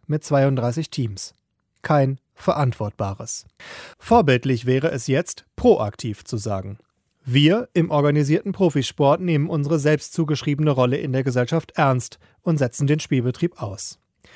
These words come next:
Auch wir nehmen unsere Verantwortung in dieser außergewöhnlichen Lage wahr und beteiligen uns am konsequenten Zurückfahren des alltäglichen Lebens."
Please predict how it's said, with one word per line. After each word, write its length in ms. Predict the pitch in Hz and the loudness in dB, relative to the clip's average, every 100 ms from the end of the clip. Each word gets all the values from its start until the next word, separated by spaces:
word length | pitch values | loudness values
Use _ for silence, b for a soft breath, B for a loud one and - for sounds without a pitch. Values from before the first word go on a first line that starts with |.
| B B - | B B -2
Auch 240 | 147 135 | 0 2
wir 220 | 233 165 | 6 6
nehmen 260 | 127 131 160 | 6 4 2
unsere 300 | 165 139 156 | 2 2 2
Verantwortung 800 | - 190 226 - 120 113 127 165 | 0 0 -2 0 0 2 -2 -2
in 80 | |
dieser 280 | 135 131 - | -2 -2 0
außergewöhnlichen 840 | 214 262 240 160 143 151 151 147 131 | 2 2 0 -2 0 0 0 -2 0
Lage 360 | 117 113 110 | 0 0 -4
wahr 320 | 117 120 208 B B B B | -2 0 -2 B B B B
und 140 | 160 | -4
beteiligen 500 | 147 - 156 220 226 | -2 2 2 2 0
uns 220 | 208 208 - | -2 -2 -2
am 180 | 139 | -4
konsequenten 720 | - 180 226 233 - 170 185 190 | 0 0 0 -4 0 -2 -2 -4
Zurückfahren 720 | 160 139 - - 127 131 131 | 0 0 0 0 0 2 -2
des 140 | - | -2
alltäglichen 560 | 160 - 117 127 - 156 | -4 -2 -4 -4 -4 -2
Lebens." 560 | 117 104 110 - - | -2 -4 -8 -14 -18